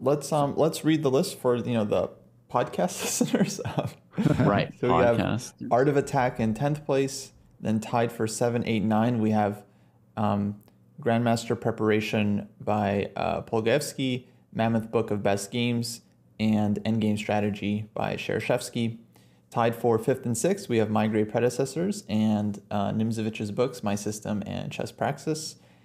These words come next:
Speaker 1: And then tied for third, fourth, we have New York nineteen twenty-four and Tal Botvinnik nineteen sixty, both with thirteen points.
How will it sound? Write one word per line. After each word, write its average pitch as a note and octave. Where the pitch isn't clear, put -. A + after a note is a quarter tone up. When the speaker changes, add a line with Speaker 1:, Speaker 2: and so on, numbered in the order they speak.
Speaker 1:
And G#2+
then G#2
tied A2
for A2+
third, A#2
fourth, G3+
we A#2+
have A2
New A2
York A#2
nineteen A2
twenty-four A2
and A2
Tal G#2+
Botvinnik G#2+
nineteen G#2+
sixty, D#3+
both A2+
with -
thirteen B2
points. B2+